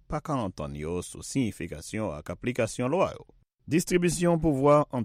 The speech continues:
twa branch yo, li la pou asire ke okenn branch pa pran twòp pouvwa e monte sou de lòt yo. Chak branch gen pouvwa pa l apa e ki pou li sèlman, ke lòt yo pa ka pran daso, men li dwe atann ke de lòt branch yo aksepte oubyen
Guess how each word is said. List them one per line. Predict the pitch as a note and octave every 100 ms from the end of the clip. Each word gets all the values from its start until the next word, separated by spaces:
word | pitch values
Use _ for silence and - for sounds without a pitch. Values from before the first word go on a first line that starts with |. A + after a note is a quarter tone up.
| -
twa | A2+
branch | G2+ F2 F#2 -
yo, | A#2+ D#3+
li | D2+ D2
la | F2
pou | - F2+ E2+
asire | - F#2 G2 A#2+
ke | G2 F2
okenn | F2 - - G#3 A2+
branch | F2+ D3+ -
pa | E2+ E2
pran | - F2 -
twòp | - D3 F3
pouvwa | A2+ F#2+ B1+ F2+ C#3 F#3
e | D#2 B1+ D2+
monte | F#2+ G2 - C#3
sou | -
de | D#2+ A2+
lòt | E2 C2+ -
yo. | E3 - _ _
Chak | - - B3+
branch | D3+ C#3+ G3 F3+ B2+
gen | B2 C3
pouvwa | - B2+ A2 F2+
pa | - F#2+
l | D2 - G#2+
apa | F#2 - F2+ - _ -
e | D2 D#2
ki | G2+
pou | - G#2 G#2+
li |
sèlman, | B2 - C3+ D#2+ G#2+ - _ -
ke | - C#2
lòt | C2+ E2+ -
yo | G2 G#2+ A2
pa | G2+ D2 -
ka | F#2+
pran | - G2+ G#2
daso, | G#2 - A2 - - C2
men | D2 E2
li | F2
dwe | F#2+ F#2
atann | D#2 - G#2+ A#2 A2
ke | G2
de | C#2 D#2 C#3+ G#2+
lòt | F#2+ -
branch | D2 D2 D#2+ -
yo | G#2 F#2+
aksepte | - - F#2 - D#3
oubyen | C3 F#2 A2 A#2